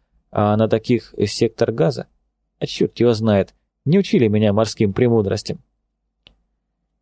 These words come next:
Из больших окон ходового мостика открывался вид на задранный нос судна, слегка покачивающийся относительно горизонта на встречной волне.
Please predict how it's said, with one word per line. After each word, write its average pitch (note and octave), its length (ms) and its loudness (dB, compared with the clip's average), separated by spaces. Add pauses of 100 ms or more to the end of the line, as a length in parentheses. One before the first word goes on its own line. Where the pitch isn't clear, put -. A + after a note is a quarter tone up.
Из A2+ 140 0
больших D3+ 340 2
окон F#3 280 0
ходового A2 440 2
мостика D#3 480 0
открывался D3 560 0
вид D3 220 0
на A2+ 160 0
задранный B2 460 0
нос G#2+ 220 0
судна, C3+ 460 -2 (200)
слегка B2 420 -2
покачивающийся A2 840 0 (240)
относительно A2+ 640 -2
горизонта G#2+ 520 2
на G#2+ 100 0
встречной G#2+ 480 -2
волне. A2 420 0